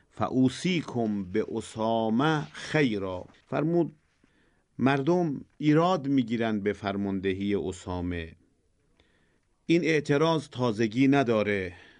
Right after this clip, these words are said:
قبل از او به فرماندهی پدر او هم اعتراض کردند، در حالی که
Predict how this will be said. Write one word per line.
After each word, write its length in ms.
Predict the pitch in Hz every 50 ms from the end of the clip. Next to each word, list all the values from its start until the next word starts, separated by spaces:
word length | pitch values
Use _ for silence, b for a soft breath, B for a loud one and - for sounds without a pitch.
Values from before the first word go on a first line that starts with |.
| B B B _
قبل 320 | 123 117 113 107 113 117 123
از 240 | 123 123 117 107
او 340 | 120 - 160 180 180 175 160
به 120 | 127 123 117
فرماندهی 920 | - - 113 107 104 107 107 104 104 98 95 104 95 98 101 104 104 101
پدر 440 | 98 - - 110 110 131 156 165 156
او 340 | 147 131 131 143 139 131 120
هم 340 | 127 131 127 123 120 107 - _ _ _ _ - _ _ _ -
اعتراض 680 | 107 85 80 87 - 113 117 127 143 147 131 104 - -
کردند، 520 | - 98 90 87 87 95 92 92 107 117
در 160 | 143 156 151
حالی 380 | 151 151 160 175 175 165 165 156
که 360 | - - 160 160 156 147 -